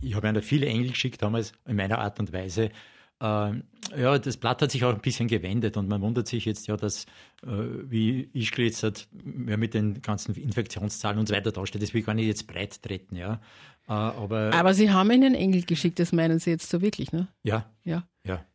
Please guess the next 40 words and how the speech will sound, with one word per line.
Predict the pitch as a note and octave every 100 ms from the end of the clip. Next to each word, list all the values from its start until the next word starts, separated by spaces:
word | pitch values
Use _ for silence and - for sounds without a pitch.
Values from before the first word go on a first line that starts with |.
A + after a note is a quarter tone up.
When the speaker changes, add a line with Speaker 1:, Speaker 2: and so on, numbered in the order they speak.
| - - -
Speaker 2:
Wie | E3+
Speaker 1:
Das | G3+
Speaker 2:
merkt | F#3+ G3+ -
man, | B3+
dass | A3+ -
die | B3
ankommen? | - E3 E3+ F3 F3 B3 _ _ _ _ _ _ _ _ _
Speaker 1:
<laughs> | - G2 G2 - C#3+ - C#3 A#2 - - A#3 G#3 D#3+ -
Also | A#2 C3
das | B2
braucht | - A#2+
man | C#3
gar | A#2
nicht | A#2+ G2+
merken, | G#2+ A2+
da | A#2
bin | A2
ich | A2
mir | A2
hundertprozentig | G#2 A#2+ A2 G#2 G#2 F#2+ F#2
sicher. | - C3 - A2+ - - _
Ich | -
mach | A2+ A2+ -
das | A#2 -
ja, | G#2+ G#2 - _ -
äh, | B2+ G#2+ G#2 - _
sehr | - - G#2+ C#3
oft | A#2+ A2 A2+
auch, | G2
wenn | G2+ A2
ich |
mit | G#2+
dem | G#2+
Auto | G2+ - B2+
wo | A2+
fahre, | - G#2
wenn | G#2
ich | G2+
zum | G#2+
Beispiel | G#2 G2+ - A2